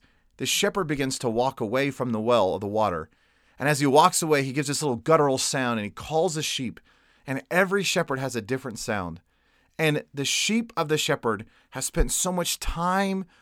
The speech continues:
with the shepherd. They know the shepherd's voice. So they hear the voice and they follow. That they're not gonna follow any other voice. Why? Because they only have an ear for one shepherd.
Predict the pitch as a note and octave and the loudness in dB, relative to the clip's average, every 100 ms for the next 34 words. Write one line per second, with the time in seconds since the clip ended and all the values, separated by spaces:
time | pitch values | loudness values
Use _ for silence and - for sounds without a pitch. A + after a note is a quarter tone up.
0 | _ - D3+ D#3+ D3+ D3+ B2+ G#2+ F2 D#3 | _ -4 -2 -2 0 0 0 -2 0 2
1 | E3+ E3+ C#3+ D3 D#3 D#3+ D#3 D#3 - - | 2 2 0 2 4 4 2 -2 -2 -4
2 | B2+ D3+ C3+ - A2 G2+ A2+ G#2+ E2 - | -2 -4 -4 -10 -16 -6 0 0 -2 -8
3 | - _ _ _ _ _ - B2+ B2 D#3+ | -12 _ _ _ _ _ -2 -2 2 0
4 | E3+ B2+ A2 A2+ - _ _ - A#2 G#2 | 0 2 2 2 -6 _ _ -6 -4 -4
5 | - D3 G3+ E2 - _ _ _ _ _ | 0 0 0 -2 -8 _ _ _ _ _
6 | _ D3+ B2 E3+ D#3+ A3 A#3 F3 F#3 E3 | _ 2 4 0 4 2 2 0 6 6
7 | D#3 F3 F3 D#3+ B2 F3 G#2 - D3+ B2+ | 6 2 4 4 4 2 2 0 -2 -2
8 | - D3+ C3+ D3 C#3+ E3 G3+ G3+ F#3 F3 | -2 -4 0 0 0 0 0 0 2 0
9 | E3 F3 G3 E3+ B2 A#2+ A#2 _ _ _ | -4 -4 2 4 4 2 -2 _ _ _
10 | - D3 D3 C3+ C#3+ E3+ E3+ D#3+ D#3+ E3 | -10 0 0 0 0 4 6 6 4 0
11 | E3 _ _ - - D#3+ D#3+ G#2+ D2 | -4 _ _ -8 -2 -2 0 -4 -4